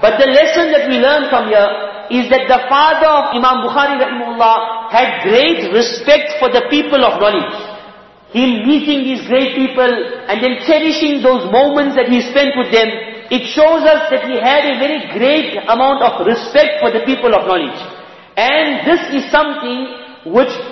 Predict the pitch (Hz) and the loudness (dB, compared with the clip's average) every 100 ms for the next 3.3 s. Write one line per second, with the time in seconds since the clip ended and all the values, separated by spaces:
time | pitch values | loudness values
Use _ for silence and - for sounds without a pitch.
0 | - - 269 302 320 320 302 208 269 302 | -16 -6 0 2 2 0 -2 0 2 2
1 | 240 - 269 - 320 294 - 220 277 254 | 0 2 2 2 0 -2 -4 -2 -2 0
2 | 226 185 208 - 147 - - - - 165 | -2 0 0 0 -4 -10 -14 -18 -6 -2
3 | 190 269 311 | 0 0 -2